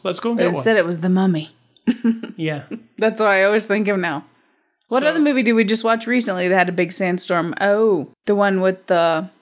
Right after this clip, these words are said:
Speaker 2: bugs.
Speaker 1: Was
Speaker 2: Not
Speaker 1: it
Speaker 2: the bugs.
Speaker 1: Monster Hunter?
Speaker 2: Yes.
Speaker 1: Yeah.
Speaker 2: There was a big sandstorm
Speaker 1: That
Speaker 2: in
Speaker 1: did
Speaker 2: that
Speaker 1: have a
Speaker 2: one,
Speaker 1: big
Speaker 2: too.
Speaker 1: sandstorm, yes. Sandstorms. There are a lot of sandstorms in
Speaker 2: <laughs>
Speaker 1: movies. The Mummy.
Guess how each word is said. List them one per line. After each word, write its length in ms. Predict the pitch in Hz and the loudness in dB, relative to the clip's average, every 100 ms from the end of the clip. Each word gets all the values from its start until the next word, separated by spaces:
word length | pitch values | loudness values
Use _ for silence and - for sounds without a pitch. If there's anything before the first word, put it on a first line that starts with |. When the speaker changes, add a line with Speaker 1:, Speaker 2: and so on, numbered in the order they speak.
| _ - | _ -2
Speaker 2:
bugs. 840 | 185 202 196 185 156 175 175 - - | 0 2 2 0 -4 -6 -6 -8 -10
Speaker 1:
Was 160 | 202 156 | -4 -2
Speaker 2:
Not 100 | 156 | 0
Speaker 1:
it 40 | 165 | 0
Speaker 2:
the 80 | |
bugs. 600 | 180 190 180 170 - - _ _ _ _ - | 0 0 0 -4 -12 -14 _ _ _ _ -2
Speaker 1:
Monster 380 | 196 214 - 143 | 2 2 0 -2
Hunter? 380 | 143 127 147 - _ | -4 -8 -14 -18 _
Speaker 2:
Yes. 440 | - 233 208 - - _ _ _ | -2 0 0 -4 -8 _ _ _
Speaker 1:
Yeah. 340 | 160 175 196 131 - | -6 -2 -2 -6 -10
Speaker 2:
There 80 | 196 | -6
was 80 | 185 | -2
a 40 | |
big 140 | 190 | -2
sandstorm 440 | 185 202 196 - 185 | 0 0 0 0 0
Speaker 1:
That 80 | 190 | 2
Speaker 2:
in 40 | |
Speaker 1:
did 60 | 254 | 2
Speaker 2:
that 60 | 302 | 2
Speaker 1:
have 100 | 190 | 0
a 20 | |
Speaker 2:
one, 60 | 156 | 0
Speaker 1:
big 80 | 147 | -2
Speaker 2:
too. 40 | |
Speaker 1:
sandstorm, 520 | 262 151 143 - 143 156 | -2 -4 -6 -8 -10 -8
yes. 420 | 196 - - - _ _ _ _ _ - | -10 -10 -18 -20 _ _ _ _ _ -10
Sandstorms. 960 | - 156 156 - 139 127 131 - - - | 2 4 4 2 0 -2 -8 -12 -12 -4
There 100 | 170 | 0
are 40 | |
a 60 | 196 | 2
lot 160 | 254 202 | 0 0
of 60 | |
sandstorms 560 | - 180 - 175 160 151 | 0 -2 0 0 2 2
in 100 | 147 | 0
Speaker 2:
<laughs> 60 | |
Speaker 1:
movies. 560 | 147 147 127 127 - - _ _ _ _ - | 2 0 -2 -8 -12 -18 _ _ _ _ -8
The 80 | 143 | -4
Mummy. 600 | 143 151 156 165 175 | 0 0 0 0 -2